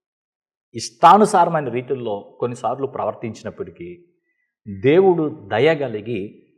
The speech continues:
మేలు చేసేటువంటి వాడుగా ఉంటూ ఉన్నాడు.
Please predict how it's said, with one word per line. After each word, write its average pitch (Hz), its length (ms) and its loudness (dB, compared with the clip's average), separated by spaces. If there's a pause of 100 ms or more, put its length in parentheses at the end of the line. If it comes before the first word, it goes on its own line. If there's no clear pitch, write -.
(160)
మేలు 107 360 -2
చేసేటువంటి 131 640 -8
వాడుగా 104 460 -6 (140)
ఉంటూ 101 240 -10
ఉన్నాడు. 92 280 -16